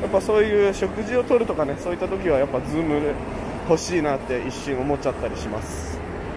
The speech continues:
まあでも、この使いやすさ、えー、写真をね、少し切り捨てて、この使いやすさを撮れたっていうのは、今でもやっぱ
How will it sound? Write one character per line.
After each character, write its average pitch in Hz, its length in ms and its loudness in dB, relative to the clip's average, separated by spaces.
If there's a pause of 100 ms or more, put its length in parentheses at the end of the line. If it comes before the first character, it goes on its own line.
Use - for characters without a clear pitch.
(340)
ま 226 100 4
あ 220 40 4
で 262 80 6
も、 170 180 4 (320)
こ 190 120 0
の 175 320 4
使 208 220 4
い 208 60 2
や 202 120 4
す - 140 -12
さ、 127 140 -2 (920)
え 127 120 2
ー、 - 20 0
写 180 180 0
真 254 340 -2
を 240 480 4 (1080)
ね、 190 260 4
少 - 240 0
し 190 160 -2
切 214 200 -8
り 175 100 -4
捨 - 100 -10
て 151 120 0
て、 113 300 -2 (400)
こ 147 60 -6
の 147 120 -2
使 160 240 0
い 165 40 4
や 160 120 4
す - 80 -8
さ 135 100 2
を 127 60 -2
撮 160 100 2
れ 139 80 2
た 127 100 0
っ - 40 -4
て - 100 -8
い 147 40 0
う 151 40 -2
の 175 80 0
は、 120 160 2 (500)
今 262 220 6
で 190 60 6
も 147 100 2
や 147 80 2
っ 147 40 -2
ぱ 110 240 0